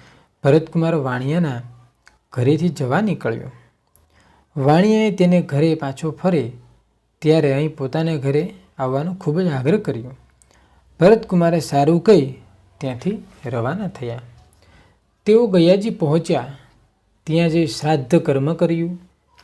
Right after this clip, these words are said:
પિંડદાન આપવા માટે હાથ લાંબો કર્યો તો તેને એકને બદલે બે હાથ દેખાયા.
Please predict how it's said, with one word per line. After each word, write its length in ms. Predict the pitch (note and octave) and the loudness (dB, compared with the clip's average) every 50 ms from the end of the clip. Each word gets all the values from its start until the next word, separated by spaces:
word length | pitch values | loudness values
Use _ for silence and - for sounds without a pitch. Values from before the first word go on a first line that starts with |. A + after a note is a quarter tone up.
| _ _ _ - | _ _ _ -4
પિંડદાન 460 | - D#3+ F#3 G3 G#3 F#3 G3 G3 F#3 F3 | 0 2 4 4 4 4 4 2 2 0
આપવા 280 | D#3 C#3 - F3 E3 | -2 -4 -4 -6 -4
માટે 280 | D3+ D3+ D3+ D3 D3+ D3+ | -4 -2 -4 -2 -4 -4
હાથ 300 | A#2+ A#2+ A#2+ A#2+ - D3+ | -4 -4 -6 -6 -6 -4
લાંબો 360 | C#3 C3 B2+ C3 D#3+ G#3+ A3 | -4 -4 -2 0 4 4 4
કર્યો 340 | - G3 D3+ C#3 B2+ B2 B2 - - - _ _ _ _ _ _ _ _ _ _ _ _ _ _ _ - | 4 2 0 0 -2 -6 -8 -10 -18 -20 _ _ _ _ _ _ _ _ _ _ _ _ _ _ _ -2
તો 140 | G3+ G#3+ | -2 0
તેને 240 | G3+ G3+ G#3 G#3 G3+ | 2 2 2 2 2
એકને 380 | F#3+ E3+ E3 E3+ F#3+ G3+ G#3+ G3 | 2 2 2 2 0 0 0 0
બદલે 340 | D#3+ D#3+ D3 D3+ D#3+ E3 D3 | 0 0 0 0 -2 -2 -4
બે 320 | C3+ C3 B2+ C3+ E3+ G#3 | -4 -6 -2 0 0 2
હાથ 200 | F3+ E3+ F#3 G3+ | 2 0 -2 -4
દેખાયા. 640 | E3+ D#3 C3+ B2+ A#2+ B2 - F3+ F#3+ D3 - - | -4 -4 -2 -2 -2 -2 -2 -2 -2 -2 -4 -8